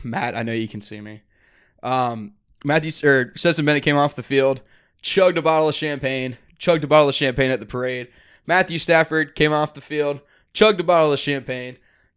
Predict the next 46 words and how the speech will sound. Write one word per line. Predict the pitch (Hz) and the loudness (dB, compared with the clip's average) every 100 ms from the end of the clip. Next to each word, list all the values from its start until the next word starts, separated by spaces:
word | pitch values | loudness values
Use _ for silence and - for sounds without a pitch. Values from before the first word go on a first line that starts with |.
| - | 2
gave | 214 220 | 2 2
an | 190 | -2
interview. | 180 170 165 | -2 -2 -2
Both | 151 165 196 | 2 2 2
of | 180 | -2
them | 160 | 0
gave | 156 | 0
interviews | 139 151 135 139 139 - - | 0 -2 -2 -2 -4 -8 -6
after | 143 147 151 | -4 -4 -6
the | |
game | 131 135 139 131 | -6 -4 -6 -4
at | 139 143 | -2 -2
the | 139 | -2
championship | 151 131 127 120 | -2 -2 -4 -10
parades, | 135 127 127 - _ _ _ | -6 -6 -6 -14 _ _ _
completely | 185 170 - 269 277 190 143 | -20 -20 -12 -6 -4 -2 -4
drunk, | 117 104 113 - _ - - - - | -6 -10 -12 -18 _ -20 -20 -16 0
having | 190 202 | 2 2
the | 170 | -2
greatest | 151 196 214 202 - | -8 -6 -4 -4 0
time | 185 | 0
of | 170 | 0
their | 151 | 0
whole | 143 147 | 2 0
life. | 131 127 123 - _ _ _ _ | -2 -2 -6 -10 _ _ _ _
And | 131 | -2
I | 139 151 | 2 2
am, | 139 123 - | 2 -4 -6
I | 135 135 | -4 -2
am | 123 | -2
here | 131 117 | -6 -6
for | 127 123 120 | -4 -2 -4
it. | - - - | -8 -16 -6
Um, | 123 117 113 | -4 -4 -6
I | 123 131 | -2 -2
was, | 127 | -2
it | 127 | -4
reminds | 127 127 123 | -2 -4 -4
me | 123 | -6
of | 113 | -2
Alex | 131 127 - | 0 0 0
Ovechkin, | 120 117 120 - 127 127 _ - - - | -4 -4 -6 -4 -6 -8 _ -18 -16 -10
maybe | 120 117 | -10 -10
a | |
little | 113 110 117 120 | -14 -16 -14 -12
bit | 127 127 | -8 -8